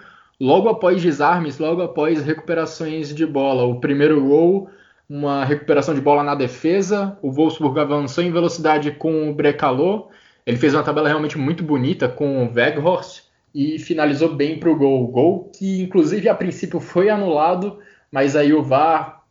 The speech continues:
por milímetros, é, fez o árbitro voltar atrás na decisão e notou que não havia impedimento e deu o gol pra equipe do Wolfsburg. O segundo gol também saiu de um desarme no campo de ataque, esse no campo de ataque.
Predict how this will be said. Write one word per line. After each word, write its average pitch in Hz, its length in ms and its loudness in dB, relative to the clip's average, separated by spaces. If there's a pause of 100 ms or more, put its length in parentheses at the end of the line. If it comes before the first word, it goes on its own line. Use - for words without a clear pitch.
(160)
por 175 160 0
milímetros, 196 1160 0 (280)
é, 123 300 -2
fez 151 260 4
o 151 80 2
árbitro 147 360 0
voltar 143 420 0
atrás 135 320 -2
na 139 140 -6
decisão 135 680 -4 (320)
e 123 840 -2 (160)
notou 151 320 2
que 147 100 -2
não 143 100 0
havia 143 280 0
impedimento 135 540 -4
e - 20 -4
deu 147 200 4
o 135 60 2
gol 139 160 4
pra 147 160 2
equipe 147 220 -4
do 151 120 0
Wolfsburg. 120 560 -2 (360)
O 208 80 2
segundo 226 400 2
gol 175 220 4
também 175 380 0
saiu 170 380 0
de 151 140 -8
um 160 200 -6
desarme 151 600 0
no 165 140 -6
campo 156 240 -8
de 151 100 -6
ataque, 151 560 -4
esse 175 220 -2
no 151 100 -10
campo 156 240 -8
de 147 80 -4
ataque. 170 640 -4